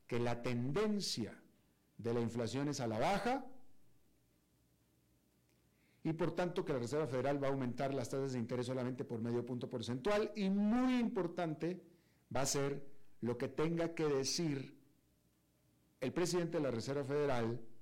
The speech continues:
después de la reunión de política monetaria de mañana miércoles. Lo que él diga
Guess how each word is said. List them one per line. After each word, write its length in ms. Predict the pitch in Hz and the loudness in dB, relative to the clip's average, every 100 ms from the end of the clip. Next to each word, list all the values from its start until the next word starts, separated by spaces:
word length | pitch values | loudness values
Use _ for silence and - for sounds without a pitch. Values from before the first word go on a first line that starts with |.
| - - - _ _ _ _ _ _ _ _ | -20 -20 -20 _ _ _ _ _ _ _ _
después 720 | 139 147 - - 185 - - - - - | 0 0 0 -2 0 -2 -6 -12 -18 -6
de 140 | 127 | -2
la 100 | 117 | 0
reunión 360 | 110 113 117 123 | 0 0 0 0
de 80 | 120 | -2
política 280 | 113 117 110 | -2 -2 -2
monetaria 440 | 107 107 107 113 | -4 -4 -2 0
de 280 | 113 131 - | 0 -2 -6
mañana 340 | 117 98 101 101 | -6 -4 -4 -6
miércoles. 580 | 92 - - - - - _ _ - | -8 -14 -16 -16 -18 -20 _ _ -10
Lo 160 | 101 | -10
que 180 | 104 127 | -4 0
él 340 | 165 233 202 151 | 2 2 0 2
diga 380 | 208 208 269 | 2 2 -2